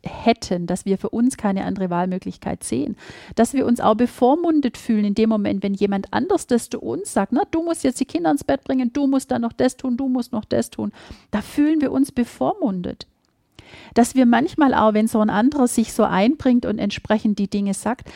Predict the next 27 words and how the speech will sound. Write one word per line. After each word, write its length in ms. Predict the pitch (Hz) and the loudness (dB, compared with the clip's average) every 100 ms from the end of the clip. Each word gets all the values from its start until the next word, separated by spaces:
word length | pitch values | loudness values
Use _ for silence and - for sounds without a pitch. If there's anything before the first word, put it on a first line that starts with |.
| - | -2
dass 200 | 220 220 | 0 4
wir 100 | 220 | 4
uns 120 | 220 | 2
beinahe 320 | - 196 196 - | 2 2 2 2
eingeschüchtert 720 | 185 262 - - 247 - 214 | 4 4 2 0 -2 0 -4
fühlen. 280 | - 202 190 - - - | 2 0 0 -4 -20 -4
„Um 240 | - 202 | 0 0
Gottes 500 | - 233 392 240 - | 2 2 2 0 2
Willen, 300 | 214 247 247 | 4 6 6
ne, 140 | 196 277 | 6 4
der 140 | 220 226 | 4 4
hat 120 | - | 2
noch 140 | 208 | -2
so 260 | - 254 349 | 0 2 2
viel 340 | - 302 370 | 4 4 4
zu 140 | - 214 | 2 -10
tun, 320 | - 320 349 | -6 -2 2
dem 180 | 196 196 | 2 2
kann 200 | - 330 | 0 0
ich 100 | 466 | 2
ja 100 | 233 | 2
jetzt 240 | 180 185 - | 2 0 0
gar 160 | 190 | 0
nicht 160 | 196 190 | 0 0
irgendwie 440 | 202 226 214 190 | 0 0 -2 -2
was 200 | 175 175 | -4 -6
sagen.“ 360 | - 247 339 208 | -4 -2 -2 -4